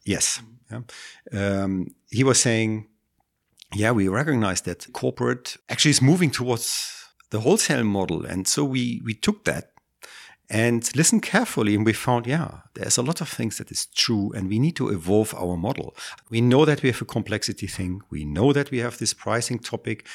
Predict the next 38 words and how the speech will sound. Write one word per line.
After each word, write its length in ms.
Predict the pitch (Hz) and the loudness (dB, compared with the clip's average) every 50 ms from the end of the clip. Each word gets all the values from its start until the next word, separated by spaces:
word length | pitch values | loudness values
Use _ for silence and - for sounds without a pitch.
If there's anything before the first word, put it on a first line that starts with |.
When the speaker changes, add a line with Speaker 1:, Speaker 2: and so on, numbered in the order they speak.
| - - - | -18 -14 -12
Speaker 1:
and 140 | 85 78 | -10 -6
we 80 | 80 80 | -6 -4
know 240 | 82 85 101 120 127 | 0 2 4 4 4
that 180 | 117 107 - | 4 2 0
in, 320 | - 92 87 85 85 - - - | -2 -6 -6 -6 -6 -8 -12 -10
in 160 | - 90 90 90 | -8 -8 -6 -6
F 140 | 92 - | -6 -6
S 120 | 92 - - | -4 -4 -4
D, 360 | - - 95 95 98 95 95 - - - - - _ _ - - - | -4 -4 -4 -4 -4 -6 -8 -14 -20 -20 -20 -20 _ _ -16 -8 -4
we 100 | 98 92 | -2 -2
are 80 | 92 | 0
not 240 | 85 92 87 - - | 0 0 -2 -2 -2
there 180 | 80 76 78 78 | -4 -4 -4 -4
where 160 | 78 76 73 | -6 -8 -10
it 120 | 73 - | -8 -8
should 200 | - - - _ - | -8 -10 -10 _ -20
be. 120 | - - _ _ _ _ _ _ _ _ _ _ - | -20 -20 _ _ _ _ _ _ _ _ _ _ -16
They, 240 | 156 151 - 131 123 | -8 -4 -2 0 4
they 160 | 127 135 135 | 4 4 6
are, 120 | 139 143 - | 4 4 2
we're 180 | 147 151 151 | 2 2 4
addressing 380 | 156 139 170 185 175 - 175 143 | 4 4 4 4 4 4 4 4
this 120 | 123 107 | 2 2
very 180 | 120 120 120 113 | 2 4 4 6
openly, 400 | 113 143 175 - 165 131 104 98 | 4 4 2 0 -2 -2 0 -2
and 120 | 95 95 | 0 0
that 180 | 107 113 - - | 0 -2 -2 -2
I 120 | - 104 | -6 -6
found 380 | - - - 101 98 95 87 - | -6 -6 -6 -4 -4 -4 -6 -6
a, 280 | - 90 90 90 82 82 85 95 117 - - 90 90 90 - - - | -8 -8 -8 -8 -8 -10 -12 -16 -20 -18 -16 -16 -16 -16 -18 -16 -14
a, 40 | - | -12
a 40 | 95 | -8
very 280 | 87 92 92 87 85 82 | -6 -2 -2 -2 -2 -2
good, 240 | - 82 76 - - - - - _ - 160 - - | -4 -6 -6 -6 -8 -8 -10 -12 _ -20 -20 -20 -16
uh, 360 | 110 95 92 92 85 82 92 - - | -16 -14 -14 -14 -14 -14 -14 -14 -12
you 80 | - 82 | -10 -8
know, 220 | 78 78 73 73 | -6 -6 -8 -8
feedback. 680 | 80 - - - - 95 - - 78 73 92 - - - | -10 -10 -6 -4 -4 -2 0 0 0 0 0 -4 -6 -10